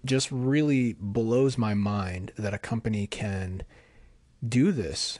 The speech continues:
And, um, if you haven't heard of Amazon Go, look it up. It's really cool. It's a store that Amazon created that is kind of like a little bodega almost, right? And, um, I wanted to share with you my experience that I had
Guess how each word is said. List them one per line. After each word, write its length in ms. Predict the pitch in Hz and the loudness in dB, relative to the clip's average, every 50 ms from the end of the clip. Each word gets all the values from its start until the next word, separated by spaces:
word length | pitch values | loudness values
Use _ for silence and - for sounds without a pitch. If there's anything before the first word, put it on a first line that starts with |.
| - | -4
And, 480 | - 117 110 107 101 101 101 101 101 - _ - | -2 0 0 2 2 0 0 -2 -2 -4 _ -6
um, 300 | - 101 98 92 98 98 | -4 -2 -2 -2 -2 -2
if 140 | 113 - | -2 2
you 120 | 127 120 113 | 2 2 2
haven't 260 | - 139 147 156 156 | 2 2 0 0 0
heard 140 | 135 139 123 | 0 0 0
of 60 | 120 | 2
Amazon 340 | 123 120 113 117 120 113 113 | 0 0 0 0 0 -2 0
Go, 380 | 107 110 101 101 101 104 - - - | 0 0 0 0 -2 -4 -4 -6 -6
look 340 | 107 104 104 120 135 - - | -4 0 0 0 2 2 2
it 80 | 175 | 2
up. 320 | 131 104 98 - - _ - - | 2 2 0 -4 -6 _ -16 -6
It's 200 | - 117 - - | -6 -4 -4 -4
really 560 | 123 117 117 127 147 160 170 175 160 143 127 120 | -6 -4 -2 -2 0 2 2 2 2 2 2 0
cool. 440 | - - 113 104 101 101 101 101 - - - - - - - _ | -2 -4 -2 -2 0 0 -2 -2 -4 -10 -20 -20 -20 -20 -20 _
It's 220 | - 113 110 - - | -4 -4 -2 0 -2
a 80 | 120 | 0
store 800 | 104 - - - - - 123 123 131 131 131 131 127 123 120 123 - | 0 0 -2 -2 0 0 0 2 2 0 0 0 0 0 -2 -2 -4
that 400 | 131 131 104 98 95 95 - - - | -4 -2 -2 -2 -2 -4 -8 -4 -2
Amazon 360 | 120 120 131 135 147 151 151 | 0 0 0 0 0 -2 -4
created 520 | 143 - - 123 107 98 90 90 98 123 - - - - - - - - - - - - _ - - _ | -4 -4 -4 -2 -2 -2 -4 -4 -6 -6 -6 -4 -4 -4 -4 -6 -10 -10 -18 -18 -20 -20 _ -20 -14 _
that 520 | - 117 110 101 95 92 98 - - - - - - - - - | -6 -4 -2 -2 -2 -2 -4 -6 -10 -18 -18 -20 -20 -20 -20 -16
is 60 | - | -8
kind 200 | - - 196 233 | -2 0 0 2
of 60 | 254 | 2
like 200 | 254 247 - - | 2 0 2 2
a 20 | 127 | -2
little 320 | 117 113 117 123 123 123 | 0 2 2 2 2 2
bodega 880 | 113 110 117 104 98 98 - 107 98 101 101 101 - 71 67 - - - - - - - - _ _ _ _ _ _ | 2 0 -2 -4 -4 -4 -4 -2 0 0 -2 -2 -4 -6 -6 -8 -10 -10 -10 -12 -12 -14 -20 _ _ _ _ _ _
almost, 540 | - 98 87 85 92 - - - - - - | -6 -4 -4 -6 -8 -8 -12 -14 -8 -6 -4
right? 200 | 95 95 - - - - - - - - - _ - _ | -4 -4 -6 -8 -12 -20 -20 -20 -20 -20 -20 _ -10 _
And, 600 | - 110 101 98 98 98 98 95 95 95 - - | -2 0 0 0 0 -2 -2 -2 -4 -6 -6 -6
um, 380 | 110 95 90 90 90 90 92 - - - - - _ _ _ - | -4 -4 -4 -4 -4 -6 -8 -10 -12 -16 -16 -18 _ _ _ -2
I 80 | - | 0
wanted 220 | 113 117 135 156 165 | 2 2 2 2 2
to 80 | 160 | 0
share 260 | 135 - - 135 123 | 0 0 0 2 2
with 180 | 123 120 - - | 2 2 0 0
you 120 | 120 107 | -2 0
my 180 | 101 104 95 90 | 0 -2 -2 -4
experience 600 | 92 - - - - 120 110 101 90 87 87 87 | -4 -6 -8 -4 -2 -2 -2 -2 -4 -6 -8 -6
that 100 | - 90 | -6 -6
I 140 | 87 90 95 | -4 -4 -4
had 400 | - - - 98 95 98 98 - | -4 -6 -6 -6 -6 -8 -10 -12